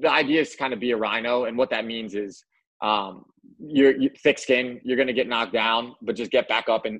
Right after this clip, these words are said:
always keep charging. And so that means a lot of different things, but I highly recommend reading that book if you wanna be an entrepreneur.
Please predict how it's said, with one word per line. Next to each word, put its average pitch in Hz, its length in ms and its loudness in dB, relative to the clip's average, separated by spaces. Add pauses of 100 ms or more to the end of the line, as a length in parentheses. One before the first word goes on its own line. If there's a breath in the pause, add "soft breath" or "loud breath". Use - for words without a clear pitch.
always 113 380 0 (100)
keep - 220 -8
charging. 104 500 -4
And - 100 -20
so 127 140 6
that 147 240 4
means 139 220 0
a 120 40 4
lot 117 200 4
of 101 60 -2
different 113 260 -4
things, 117 280 -2
but - 160 2 (460)
I 127 80 2
highly 143 300 2
recommend 117 420 -4
reading 107 200 -6
that 104 160 -10
book 101 180 -2
if 98 100 -16
you 104 120 -8
wanna 101 180 -8
be 101 100 -10
an 98 80 -10
entrepreneur. 98 560 -6